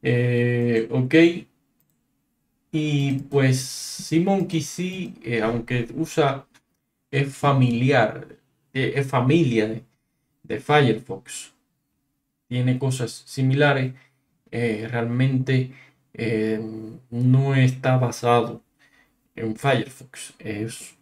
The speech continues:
un navegador independiente y el cual yo recomiendo usar para, em, computadoras de bajos recursos.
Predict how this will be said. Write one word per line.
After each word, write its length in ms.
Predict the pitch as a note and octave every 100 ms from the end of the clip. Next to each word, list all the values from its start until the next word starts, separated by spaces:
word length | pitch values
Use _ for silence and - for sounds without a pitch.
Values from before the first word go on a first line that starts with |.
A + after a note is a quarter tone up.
| -
un 380 | D3 C#3 C3+ B2+
navegador 480 | A#2+ A2+ A2+ C3
independiente 960 | C3 C3 B2+ C3+ C#3+ D#3+ E3 C3 A#2 B2+ - - - _
y 140 | A2+ A#2+
el 180 | A2+ -
cual 420 | C#3 D#3 C#3+ B2+
yo 160 | C#3+
recomiendo 880 | D3 C3+ B2 A#2+ C3 C3+ B2+ B2 B2+ - - _
usar 640 | A2+ A2+ - C#3 C3 B2+ -
para, 480 | C3+ C3+ C3+ C3 - _ _ A#2
em, 580 | A#2 A#2+ A#2+ A2+ G#2+ - _ _ _ _ _ _ _ _ _ _ _
computadoras 760 | - A#2 A2 A2+ G#2+ B2 C3 B2
de 100 | A2+
bajos 340 | A#2 A#2 A2+
recursos. 580 | A2 - G#2+ - - -